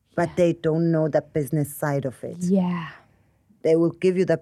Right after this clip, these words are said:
Speaker 1: best show, but there's no
Speaker 2: Mm.
Speaker 1: business.
Speaker 2: Yeah.
Speaker 1: And therefore, they can't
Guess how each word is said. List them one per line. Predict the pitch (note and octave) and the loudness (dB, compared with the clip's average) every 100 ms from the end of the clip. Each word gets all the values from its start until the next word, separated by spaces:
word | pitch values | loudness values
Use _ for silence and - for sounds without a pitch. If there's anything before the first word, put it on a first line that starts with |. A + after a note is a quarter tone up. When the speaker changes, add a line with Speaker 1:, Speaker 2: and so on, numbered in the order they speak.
| - | 0
Speaker 1:
best | E3+ E3 | 0 0
show, | - G3+ A3+ B3 - | 0 2 2 0 -2
but | E3 - | -4 -2
there's | D3 D3 | -2 0
no | D#3 D3+ | 0 0
Speaker 2:
Mm. | C#3+ | -2
Speaker 1:
business. | C3+ C3+ B2+ C3 - | -4 -4 -6 -8 -14
Speaker 2:
Yeah. | F3+ D3 | -6 -4
Speaker 1:
And | C#3 C3 _ _ _ _ _ _ _ _ - | -2 -4 _ _ _ _ _ _ _ _ -6
therefore, | D3+ - D3+ | -6 -2 -4
they | D3 C#3+ | -2 -4
can't | E3 D3+ C#3+ - | -2 -2 -2 -6